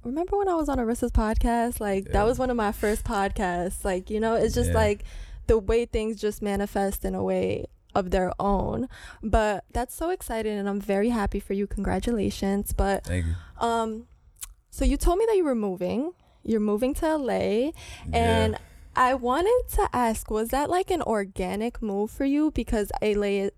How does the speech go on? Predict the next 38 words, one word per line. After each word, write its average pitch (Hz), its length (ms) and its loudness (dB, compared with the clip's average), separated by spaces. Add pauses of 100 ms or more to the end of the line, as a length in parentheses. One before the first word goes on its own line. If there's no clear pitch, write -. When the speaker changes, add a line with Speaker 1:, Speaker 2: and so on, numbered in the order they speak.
(160)
Speaker 1:
L 208 160 2
A 208 200 2
is 196 160 0
so, 190 500 0
um, 180 400 -4 (100)
industry 202 520 0
ridden, 214 500 -2 (380)
and, 185 480 -2 (120)
you 214 140 -4
know, 202 180 0
most 196 320 0
actors 190 460 -2
go 185 180 -2
out 185 260 -2
there, 185 260 0
or 180 40 -2
most 190 300 -4
models 190 320 0
go 190 120 0
out - 220 -2
there, 185 440 -2
um, 185 320 -4
for 214 160 -2
more 202 200 2
business, 190 540 -2
obviously. 262 520 -2
So 240 160 -6
would 220 180 -2
you 233 60 -6
say, 226 180 2
like, 220 180 0
it 208 80 0
was 208 140 -2
just 208 280 -4 (400)
organic, 202 840 0
like, 185 180 -6
natural 202 600 -2
that 185 300 -2